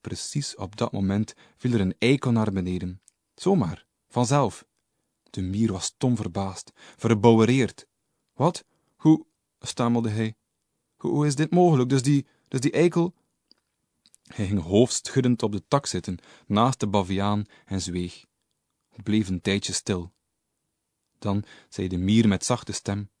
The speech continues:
"Sorry dat ik je boek heb verscheurd. Waarover ging het?"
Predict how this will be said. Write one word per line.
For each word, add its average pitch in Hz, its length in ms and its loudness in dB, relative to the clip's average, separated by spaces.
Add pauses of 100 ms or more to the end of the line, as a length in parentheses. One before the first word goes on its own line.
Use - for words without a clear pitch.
(400)
"Sorry 113 340 -2
dat 98 160 -4
ik 101 100 -8
je - 100 -6
boek 95 240 -4
heb 92 120 -4
verscheurd. - 580 -8 (420)
Waarover 107 340 -2
ging 135 180 0
het?" 87 200 -6